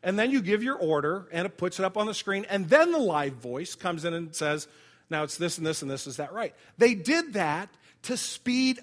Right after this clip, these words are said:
up the drive-thru time at McDonald's, 'cause apparently it's not fast enough for us now, right?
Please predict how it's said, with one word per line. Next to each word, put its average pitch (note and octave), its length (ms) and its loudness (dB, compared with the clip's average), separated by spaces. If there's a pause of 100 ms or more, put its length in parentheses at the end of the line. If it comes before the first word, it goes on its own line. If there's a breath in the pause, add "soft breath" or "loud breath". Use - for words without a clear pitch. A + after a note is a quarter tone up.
up G3+ 240 -4
the G3 80 -6
drive-thru F3 480 0
time B2+ 380 -10 (160)
at D#3+ 100 -2
McDonald's, A#2 500 -10 (140)
'cause D3+ 300 -8
apparently G3 520 -2 (300 loud breath)
it's G3 240 0
not F#3+ 320 -4
fast C4 320 -4
enough C#3 240 -4
for B2+ 160 -10
us - 160 -10
now, A2 220 -10 (240)
right? G#3+ 260 -4